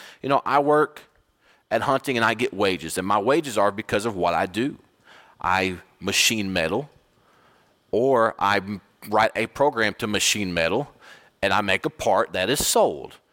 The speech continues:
and I get paid to do that. And the more parts that I make, the more things we sold, the happier Nathan is and everybody else is, and we got money. That's, that we're, we're business. That's what we need to do. I do something and I get paid for them. Well, guess what? If you sin,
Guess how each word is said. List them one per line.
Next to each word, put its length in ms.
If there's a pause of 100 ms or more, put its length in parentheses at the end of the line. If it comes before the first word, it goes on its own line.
(160)
and 140
I 40
get 220
paid 300
to 60
do 240
that. 460 (380)
And 160
the 60
more 240
parts 300
that 120
I 60
make, 240
the 80
more 160
things 300
we 80
sold, 320
the 80
happier 420
Nathan 340
is 200
and 80
everybody 420
else 220
is, 160
and 100
we 60
got 200
money. 300
That's, 300
that 160
we're, 180
we're 220
business. 500
That's 160
what 160
we 80
need 160
to 60
do. 340 (880)
I 220
do 260
something 380
and 100
I 60
get 220
paid 200
for 120
them. 160
Well, 80
guess 260
what? 320 (180)
If 160
you 240
sin, 640